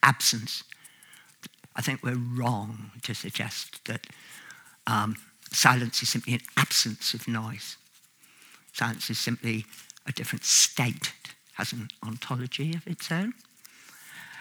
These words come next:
And the final kind of, uh, uh, benefit of silence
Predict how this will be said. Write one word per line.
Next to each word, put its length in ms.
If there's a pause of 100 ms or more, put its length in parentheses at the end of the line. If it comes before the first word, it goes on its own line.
(140)
And 320 (220)
the 100
final 420
kind 220
of, 240
uh, 200 (1300)
uh, 200 (260)
benefit 380
of 80
silence 480